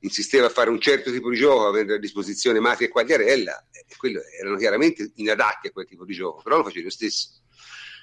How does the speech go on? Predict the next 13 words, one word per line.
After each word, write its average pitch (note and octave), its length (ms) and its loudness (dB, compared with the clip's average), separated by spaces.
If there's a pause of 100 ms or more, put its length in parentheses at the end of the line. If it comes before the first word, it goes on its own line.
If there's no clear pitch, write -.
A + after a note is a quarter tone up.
(160)
Ehm, E3 1080 2
a, B2+ 280 -2 (120)
a C3 80 0
volte G3 380 4
è B2+ 60 2
difficile B2 540 -2
anche G#2+ 240 0
capire G#2 680 0
come, G2+ 480 -2
come G#2+ 400 -6
questi B2+ 300 0
professionisti G#2+ 680 -6
ragionino. A2+ 600 2